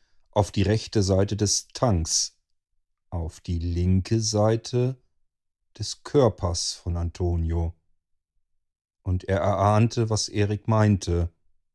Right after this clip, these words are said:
Man konnte es nur schwer sehen im Dunklen.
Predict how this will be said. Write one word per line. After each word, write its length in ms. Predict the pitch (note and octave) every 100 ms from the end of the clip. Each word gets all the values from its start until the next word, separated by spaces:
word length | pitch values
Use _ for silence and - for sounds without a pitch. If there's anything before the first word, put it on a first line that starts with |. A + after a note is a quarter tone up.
| _ _ _ -
Man 140 | F#2+
konnte 340 | - A#2 A2+ F2+
es 200 | - A2
nur 120 | G2+
schwer 360 | - - G#2
sehen 320 | G2 A#2 A#2+ D#2
im 140 | E2
Dunklen. 640 | F2+ F#2 E2+ E2+ E2 E2